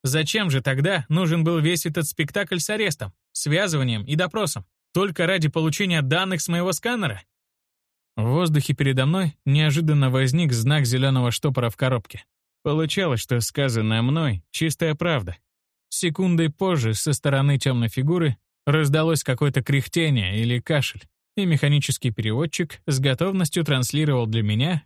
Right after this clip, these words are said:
эти неразборчивые звуки. «Вот же я растяпа, забыла оборудование отключить. Ой!»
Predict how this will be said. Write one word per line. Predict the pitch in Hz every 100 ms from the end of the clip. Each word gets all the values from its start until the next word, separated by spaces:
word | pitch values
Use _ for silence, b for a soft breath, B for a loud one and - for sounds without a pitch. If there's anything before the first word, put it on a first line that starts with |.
| -
эти | 175 156
неразборчивые | 156 131 117 107 113 113 - 110 110
звуки. | 110 113 104 101 _ _ _ _ _ _ _ _
«Вот | 196 226 190
же | 208
я | 190
растяпа, | 180 165 - 135 135 143
забыла | 160 202 208 214
оборудование | 208 226 214 156 135 131
отключить. | - 147 - 147 - _ -
Ой!» | 208 208